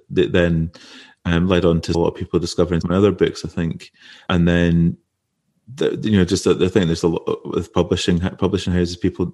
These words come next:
faces change and stuff, and people move on. So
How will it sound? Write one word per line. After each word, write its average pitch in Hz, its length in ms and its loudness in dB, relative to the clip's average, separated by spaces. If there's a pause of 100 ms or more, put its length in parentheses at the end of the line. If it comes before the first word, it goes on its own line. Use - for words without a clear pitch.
faces 92 380 0
change 90 400 2
and 90 140 -4
stuff, - 260 -6
and 90 240 -6 (100)
people 90 220 -8
move 87 240 0
on. 90 300 2
So 90 260 0